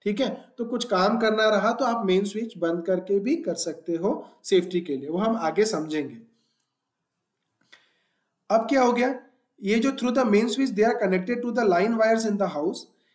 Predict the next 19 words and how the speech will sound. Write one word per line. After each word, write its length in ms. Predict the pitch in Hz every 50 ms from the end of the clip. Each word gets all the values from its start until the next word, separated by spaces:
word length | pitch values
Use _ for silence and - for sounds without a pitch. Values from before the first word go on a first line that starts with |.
| _ _ -
this 280 | 156 202 254 277 247 254
wire 360 | 220 196 190 190 226 262 -
supply 440 | - - 190 180 - 190 185 190 214 240 247 - 180
electricity 800 | 170 170 170 175 170 - 214 226 220 220 233 226 226 233 247 247
to 160 | 254 262 262 233
separate 580 | - 196 180 180 - 202 202 208 247 269 240
circuits 440 | - 202 185 185 - 220 226 - -
within 300 | 180 165 165 170 165 170
the 120 | 175 190 180
house। 320 | - 135 120 120 - - _ -
घर 220 | - 190 214 226
के 120 | - 247
अंदर 300 | 233 220 214 208 247 233
different 420 | 190 190 180 - 214 226 233 226 220
तरीके 300 | 220 202 202 202 214 214
की 140 | 208 - 240
circuits 440 | 233 - 175 165 - 175 165 165 - 143
रहती 260 | 143 131 131 - 127
हैं, 180 | 123 120 -